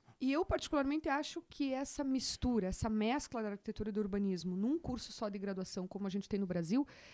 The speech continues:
é excelente, na verdade. Eu enxergo isso como uma coisa positiva, porque a gente não consegue pensar a cidade numa escala grande sem compreender o objeto arquitetônico,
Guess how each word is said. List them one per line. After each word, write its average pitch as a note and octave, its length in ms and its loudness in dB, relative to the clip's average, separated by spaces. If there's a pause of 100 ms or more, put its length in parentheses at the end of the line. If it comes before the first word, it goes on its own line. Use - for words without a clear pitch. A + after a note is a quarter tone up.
(220)
é B3+ 100 6
excelente, D4+ 720 4
na F3 100 -4
verdade. D#3 520 -8
Eu E3+ 140 -4
enxergo G3+ 340 -4
isso G3+ 160 -8
como A3 160 -6
uma A#3 120 -2
coisa A3+ 200 0
positiva, C4 600 0 (320)
porque - 180 -2
a C4+ 40 -2
gente C#4 180 -4
não C#4 80 -4
consegue D4 340 -2
pensar D4+ 360 -6
a C4 40 -2
cidade B3 720 -2
numa A#3+ 240 -4
escala A3+ 380 -6
grande A3 380 -4
sem C4+ 220 -4
compreender C4+ 440 -4
o C4 80 -6
objeto A#3+ 360 -10
arquitetônico, A3 600 -12